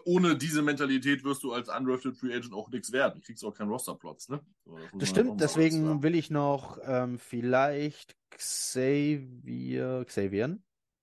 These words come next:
Speaker 2: Gibson?
Speaker 1: Xavier.
Speaker 2: Äh, Xavier Gibson, äh, kurz hervorheben, äh, der diesmal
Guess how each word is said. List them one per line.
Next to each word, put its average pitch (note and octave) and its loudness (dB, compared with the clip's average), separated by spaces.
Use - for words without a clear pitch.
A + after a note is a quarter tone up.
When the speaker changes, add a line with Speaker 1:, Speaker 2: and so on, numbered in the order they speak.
Speaker 2:
Gibson? - -2
Speaker 1:
Xavier. F3 -6
Speaker 2:
Äh, B2+ 8
Xavier C#3 6
Gibson, A2+ -4
äh, G2+ 0
kurz - -2
hervorheben, F3+ 2
äh, B2+ 6
der A2+ 0
diesmal B2 -2